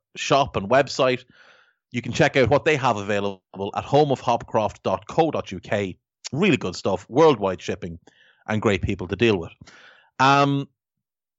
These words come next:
we're a little bit later today than normal. Uh, we are recording this at, uh, twenty minutes to four,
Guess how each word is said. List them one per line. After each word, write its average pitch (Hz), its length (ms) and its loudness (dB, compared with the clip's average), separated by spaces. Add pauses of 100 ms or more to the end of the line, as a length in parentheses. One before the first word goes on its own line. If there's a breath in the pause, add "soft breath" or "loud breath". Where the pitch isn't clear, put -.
(200)
we're 160 160 4
a 160 60 6
little 208 180 2
bit 180 140 -4
later 156 320 0
today 120 360 0
than 110 200 -4
normal. 110 500 -4
Uh, 107 220 -2
we 120 120 -2
are 117 60 0
recording 123 540 -2
this 117 340 -4
at, 110 300 -2
uh, 107 220 -4
twenty 175 440 2
minutes 147 300 -4
to 120 100 -2
four, 139 480 4